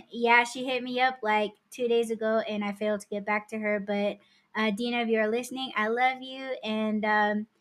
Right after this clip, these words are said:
yo, we gotta talk and, uh, catch up.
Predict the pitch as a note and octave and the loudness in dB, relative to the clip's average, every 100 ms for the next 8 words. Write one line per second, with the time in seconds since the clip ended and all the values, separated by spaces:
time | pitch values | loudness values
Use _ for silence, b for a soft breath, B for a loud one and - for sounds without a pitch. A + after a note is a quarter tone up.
0 | _ _ _ - A3 A3 G#3+ A3+ A#3 A3+ | _ _ _ -6 0 2 2 4 4 4
1 | A3+ A#3 A#3 A#3 - - - A3 A3+ A3+ | 2 6 6 6 0 -16 -6 -2 0 2
2 | A3+ A3+ A3+ A3+ - _ _ _ _ A3 | 2 2 0 -2 -6 _ _ _ _ -4
3 | A3 G#3+ G#3 B3 A#3+ D4+ | 0 0 0 -2 4 4